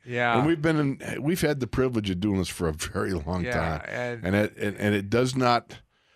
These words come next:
Speaker 2: does not go unnoticed about the great people that are involved in the love for Steelers and Steelers Nation, uh, such as yourself, that, um,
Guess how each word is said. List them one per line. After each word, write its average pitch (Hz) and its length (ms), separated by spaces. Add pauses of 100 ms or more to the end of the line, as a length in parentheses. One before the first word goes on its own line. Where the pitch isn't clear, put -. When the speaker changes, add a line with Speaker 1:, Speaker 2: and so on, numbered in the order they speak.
(340)
Speaker 2:
does 120 180
not 127 200
go 113 220
unnoticed 107 640
about 90 340
the 90 80
great 95 380
people 107 360
that 92 140
are 87 100
involved 95 520
in 87 120
the 82 60
love 92 260
for - 120
Steelers 101 600
and 78 100
Steelers 98 420
Nation, 87 440 (420)
uh, 87 280
such 90 300
as 95 120
yourself, 90 460
that, 85 320
um, 85 320